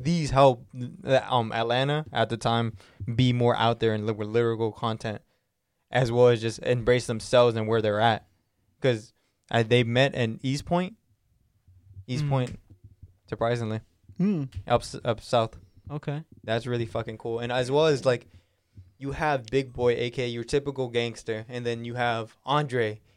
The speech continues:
Speaker 1: In my mind, a f-, straight up pimp. The way he acts, the way he dress, the way he holds himself, a stru-, a true pimp in my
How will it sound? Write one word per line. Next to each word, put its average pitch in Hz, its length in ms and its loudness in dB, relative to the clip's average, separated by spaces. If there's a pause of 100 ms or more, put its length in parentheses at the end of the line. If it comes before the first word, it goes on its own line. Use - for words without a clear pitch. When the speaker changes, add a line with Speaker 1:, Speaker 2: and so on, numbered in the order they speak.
Speaker 1:
In 131 100 -4
my 143 220 4
mind, 131 420 -2
a - 40 -10
f-, - 220 -12
straight 131 240 0
up 113 220 -4
pimp. - 400 -6 (1400)
The 123 140 -4
way 131 240 6
he 127 220 -4
acts, 120 360 -4
the 120 120 -4
way 113 120 2
he 117 140 -10
dress, 113 640 -2
the 127 80 -6
way 123 100 4
he 120 260 -2 (120)
holds 139 280 -2
himself, 139 460 -4 (920)
a 117 60 -4
stru-, 139 420 -4
a 127 100 -2
true 143 280 -4
pimp 123 320 -6
in 117 120 -2
my 117 140 -4